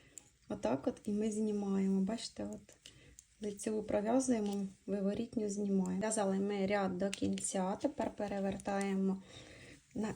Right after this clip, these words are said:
інший і в'яжемо. Так, верхню ми знімаємо. Бачите, в нас тут іде накид і лицьова, ми пров'язуємо все разом.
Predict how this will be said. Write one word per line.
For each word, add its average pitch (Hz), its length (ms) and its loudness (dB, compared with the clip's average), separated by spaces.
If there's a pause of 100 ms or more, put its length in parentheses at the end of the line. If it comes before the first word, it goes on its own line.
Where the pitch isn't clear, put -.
інший 254 420 4 (120)
і 226 160 -2
в'яжемо. 196 580 0 (280)
Так, 190 280 -6 (100)
верхню 214 340 -6
ми 208 160 -2
знімаємо. 208 680 0
Бачите, 277 320 2
в 196 40 6
нас 214 180 2
тут 196 240 -2
іде 196 220 4
накид 208 760 2
і 202 100 0
лицьова, 196 760 2
ми 285 240 8
пров'язуємо 196 920 2
все 202 480 0
разом. 196 580 0